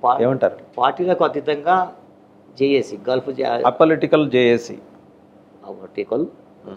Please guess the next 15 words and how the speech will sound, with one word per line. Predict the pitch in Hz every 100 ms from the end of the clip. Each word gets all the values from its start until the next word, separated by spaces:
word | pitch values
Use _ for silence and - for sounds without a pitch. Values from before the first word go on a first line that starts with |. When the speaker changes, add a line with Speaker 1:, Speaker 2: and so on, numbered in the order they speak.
| 92
Speaker 1:
ఆ, | 98 101 113 113
జేఏసీ, | 147 143 120 113
Speaker 2:
Hmm. | - - 110 104
Speaker 1:
జాయింట్ | 92 120 113
యాక్షన్ | 120 - 120
కమిటీ | 117 104
అనేది | 113 113 123 160
ఒకటి, | 117 110 127 107 95 - - - - -
ఆ, | - 92 - 50 50 -
ఇరవై | - 139
నాలుగు | 135 131
సంఘాలతో, | 120 123 113 -
అంటే | 101 120
ఇక్కడున్న | 123 131 127 131 147 - - _ - -
సంఘాలు, | 123 120 123 120 147